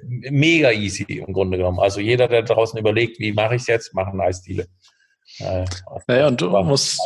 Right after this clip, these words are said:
Speaker 2: musst dann neben dem guten Produkt heutzutage natürlich noch gucken, dass du auch gute Mitarbeiter hast und, äh,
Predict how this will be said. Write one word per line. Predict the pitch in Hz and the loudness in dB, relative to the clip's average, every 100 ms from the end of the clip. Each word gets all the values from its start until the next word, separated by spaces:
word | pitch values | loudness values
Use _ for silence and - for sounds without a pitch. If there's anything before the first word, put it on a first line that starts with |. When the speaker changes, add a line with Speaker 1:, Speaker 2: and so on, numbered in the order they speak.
| - | -2
Speaker 2:
musst | 143 - - | -2 0 -2
dann | 139 | 0
neben | 139 143 | 0 2
dem | 139 135 | 2 2
guten | 143 147 | 2 0
Produkt | - 151 151 - | 0 -2 0 0
heutzutage | 143 143 135 135 135 | 0 0 0 0 2
natürlich | 131 127 131 - | 0 2 0 0
noch | 127 | -2
gucken, | - 147 143 | 0 0 0
dass | 131 123 | 0 0
du | - 131 | -2 -2
auch | 127 127 | -2 -2
gute | 135 127 | -4 0
Mitarbeiter | 123 - 131 107 104 110 | 0 2 0 2 2 2
hast | 113 156 - - | 2 0 0 -2
und, | 131 120 117 - - | 0 2 2 2 0
äh, | 151 117 | 2 2